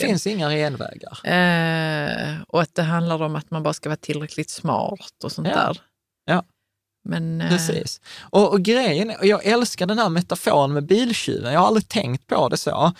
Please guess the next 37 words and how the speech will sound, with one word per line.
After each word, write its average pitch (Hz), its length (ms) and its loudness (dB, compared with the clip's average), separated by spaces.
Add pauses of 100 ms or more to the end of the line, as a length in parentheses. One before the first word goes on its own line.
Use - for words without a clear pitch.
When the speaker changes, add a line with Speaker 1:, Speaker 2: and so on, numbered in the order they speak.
(240)
Speaker 1:
För 185 60 4
att 190 100 2
som 220 160 2
han 147 140 6
skriver - 380 -2
så - 80 4
här, 117 120 4 (600)
"Vissa 165 560 2
kommer 120 380 4
undan 160 640 4
med 180 320 4
att - 100 0
stjäla 202 340 4
en 185 100 4
bil." 302 380 4 (720)
Så 202 80 4
man 202 140 6
kan 220 140 2
inte - 120 2
säga 160 480 4
att - 100 2
det 170 60 0
inte 196 200 2
funkar 196 460 0
att, - 280 -2
att 143 120 0
stjäla 151 380 4
en 160 100 0
bil. 156 400 0
Uppenbarligen 139 720 4
finns 156 280 -2
det 156 60 0
ju 170 40 0
folk - 240 -2
som 131 120 -2
stjäler 131 400 2
bilar. 214 480 2